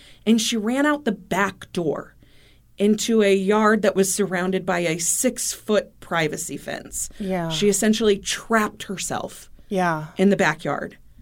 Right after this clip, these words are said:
Speaker 1: And so she hid in the darkness of the backyard and listened, and she heard this intruder come down and mess with the blinds in the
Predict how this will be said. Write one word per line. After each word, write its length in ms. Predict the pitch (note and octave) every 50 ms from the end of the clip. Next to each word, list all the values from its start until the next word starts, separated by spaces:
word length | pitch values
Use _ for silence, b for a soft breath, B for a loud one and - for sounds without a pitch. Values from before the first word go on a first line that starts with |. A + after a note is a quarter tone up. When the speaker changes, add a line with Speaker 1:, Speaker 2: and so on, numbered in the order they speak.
| b b b b b b b b - - - - - - -
Speaker 1:
And 180 | - E3 F3+ E3
so 440 | F3 - - D#3 D#3 E3 F3 F#3 F#3+
she 340 | F#3+ - - - F3+ F#3+ F3+
hid 720 | F3+ - - - - G3+ A3 F#3+ C#3+ - - G3 - - -
in 180 | F3+ F3 F#3
the 80 | F3+ F3
darkness 760 | D#3+ F#3+ E3 E3+ E3+ - E3 D#3+ - - - - - - - b b b b b b b b b -
of 180 | - E3+ E3 E3
the 80 | E3+ E3
backyard 640 | E3+ D#3 D#3+ D#3+ - D#3+ D3 C#3 C#3+ C#3+ D3+ - -
and 300 | F3 E3 E3+ D#3+ D#3 E3
listened, 640 | F#3 G3 G3 - - D3 D3 D3 F3 G3+ G#3 - - b b b b b b b b b b
and 200 | E3 E3 F3 E3+
she 200 | E3+ - F#3+ F3+
heard 520 | F3 F3 - E3+ E3 F3 F#3 G3 G3+ G3 F#3+
this 220 | F#3+ F#3+ - A#3
intruder 500 | A3 A3 A3 - - G3 F#3 F#3+ F#3+ G3+
come 360 | G3+ - - E3+ F#3 G3 G3 F#3
down 500 | F3+ E3+ F3 F#3 F#3+ G3 G#3+ A3 A3 A3 B B B B B -
and 580 | E3+ F3+ F3 E3+ E3 E3 D#3+ D#3+ E3 E3 - b b b b b
mess 480 | - D#3+ F#3 F3+ F#3 A3 A3 - - -
with 300 | G3 F#3+ G#3 G#3 - -
the 100 | F3+ F3
blinds 880 | E3+ E3 D3+ C#3+ D3+ D#3+ D#3+ E3+ F#3+ G#3 A#3 B3 B3+ C4+ C4 - - - _ _
in 240 | G#3+ G3+ G3+ F#3+ F#3
the 180 | E3+ E3 E3